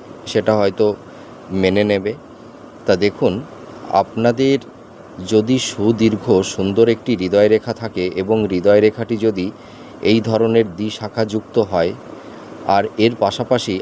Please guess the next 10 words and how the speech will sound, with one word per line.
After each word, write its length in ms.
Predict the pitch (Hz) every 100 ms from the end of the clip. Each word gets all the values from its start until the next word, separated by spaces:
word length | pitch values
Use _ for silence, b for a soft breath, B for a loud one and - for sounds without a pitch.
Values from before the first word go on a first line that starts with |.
| -
আপনাদের 480 | 95 110 110 117 113
এই 140 | 110 104
হাতের 300 | - 92 117 101
রবি 260 | 98 95 107
রেখাটি 380 | 104 - 104 104
দেখতে 300 | 92 - 98
হবে। 260 | 85 80 78 B B B B -
এই 140 | 117 117
রবি 300 | 113 110 123
রেখাটি 500 | 117 113 123 120